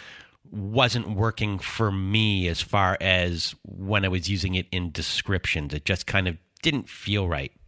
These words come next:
And when I think in sports terms, as I played a lot of sports in my life, when I think of defense, I think of it in, in two ways. One in which you react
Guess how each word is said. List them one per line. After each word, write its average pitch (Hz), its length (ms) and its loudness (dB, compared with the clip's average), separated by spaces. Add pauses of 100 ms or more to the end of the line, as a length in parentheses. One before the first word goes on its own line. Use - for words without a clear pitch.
(140)
And 101 460 4
when 107 140 4
I 117 100 6
think 113 260 0
in 107 140 0
sports - 500 0
terms, 92 380 0 (480)
as 82 220 2
I 85 100 0
played 82 280 0
a 76 40 -2
lot 73 220 -2
of 73 60 -8
sports - 420 -6
in 78 80 -4
my 73 120 -4
life, 90 360 -2
when 92 100 0
I 90 100 -2
think 107 320 -2
of 92 240 0 (480)
defense, 110 800 2
I 95 200 2
think - 440 -4
of 95 220 0
it 98 160 2 (100)
in, 90 320 0
in 87 220 -4
two 110 300 0
ways. 78 260 0
One 92 240 2
in 92 140 0
which 95 260 -2
you 90 140 -2
react 90 760 0